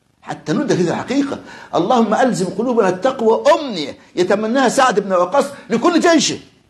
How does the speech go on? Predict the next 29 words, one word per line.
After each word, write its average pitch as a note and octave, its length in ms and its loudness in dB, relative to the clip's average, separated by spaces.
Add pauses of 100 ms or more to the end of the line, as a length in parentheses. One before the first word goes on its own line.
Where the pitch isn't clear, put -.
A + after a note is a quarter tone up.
(880)
"اللهم F#3 320 -2
ألزم G#3 320 0 (100)
قلوبنا A#3 280 0
التقوى B3 440 -2 (220)
واجعلنا G3 440 0
أحق - 280 -6
بها F#3 220 -2
ولها". F3+ 340 -4 (260)
سيدنا D3+ 280 0
عمر G3+ 200 2
يفطن G#3 240 0
لهذا F3+ 220 -2
المعنى، D#3+ 360 -4 (320)
فيوصل A3+ 720 0
جيش B3 400 0
عند D3+ 120 -6
خروجه F#3+ 400 -2 (260)
يقول: A3+ 260 -2
"عليكم A3 440 0
بتقوى E3+ 380 -2
الله G#3 180 -2 (240)
فبها D#3+ 400 2
ستغلبون". G#2+ 640 -8 (1400)
فإن A#3 300 2
حرمتم C#4 400 2
التقوى C4 520 0 (140)
وتساويتم A#3 880 2
مع A#3+ 80 2
عدوكم A3 580 0